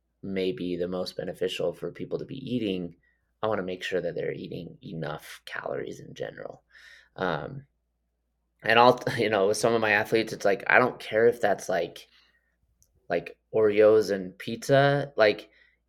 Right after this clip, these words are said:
eat whatever you need to, to get the calories you need. And once you kinda get that down, then we'll start working in some of these more, uh,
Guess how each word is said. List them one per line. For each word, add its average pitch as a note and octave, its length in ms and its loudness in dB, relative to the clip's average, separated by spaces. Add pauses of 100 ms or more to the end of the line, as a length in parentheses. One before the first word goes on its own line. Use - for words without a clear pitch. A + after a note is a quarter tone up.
eat C#3 200 0
whatever B2 340 10
you B2 180 4
need G#2+ 300 -6
to, F#2 180 -4
to F#2 100 -6
get G#2+ 160 0
the G2 80 -4
calories F#2+ 560 -2
you F2+ 80 -6
need. E2+ 220 -6
And F2+ 160 -4
once A2 240 -2
you C3 80 -2
kinda G#2 240 -6
get F2 240 -2
that G2 260 -2
down, F2 400 -10 (400)
then A#2 220 2
we'll G#2 120 2
start G2 340 2
working G2 360 -10
in F2 140 -10
some F2+ 220 -8
of E2 60 -6
these E2+ 200 -10
more, E2+ 500 -8 (640)
uh, D#2 460 -4